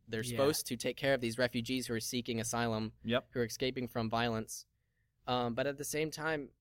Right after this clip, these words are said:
Speaker 1: you gotta remember that these European countries are people's homes, and
Speaker 2: Yeah.
Speaker 1: I don't know how. I mean,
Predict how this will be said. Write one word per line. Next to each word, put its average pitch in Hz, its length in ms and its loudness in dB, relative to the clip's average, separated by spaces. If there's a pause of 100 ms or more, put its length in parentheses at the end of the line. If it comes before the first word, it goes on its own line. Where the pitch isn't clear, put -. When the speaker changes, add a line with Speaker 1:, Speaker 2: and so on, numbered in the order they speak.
(160)
Speaker 1:
you 143 180 -8
gotta 160 160 0
remember 131 400 -2 (540)
that 143 240 -2 (160)
these 143 280 -10 (760)
European 127 520 -4 (640)
countries 110 600 -4
are 110 140 0
people's 117 400 -6
homes, 117 560 -2
and 120 180 0
Speaker 2:
Yeah. 139 240 6 (100)
Speaker 1:
I 139 120 6
don't 151 140 4
know 143 160 4
how. 127 420 4 (380)
I 139 80 -2
mean, 135 320 2